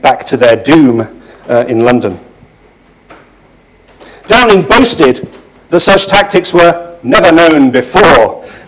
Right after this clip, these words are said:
but the problem was that they generated wariness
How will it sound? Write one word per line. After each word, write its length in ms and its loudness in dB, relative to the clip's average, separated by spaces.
but 100 -2
the 80 2
problem 760 -2
was 440 0
that 120 2
they 120 2
generated 560 0
wariness 720 0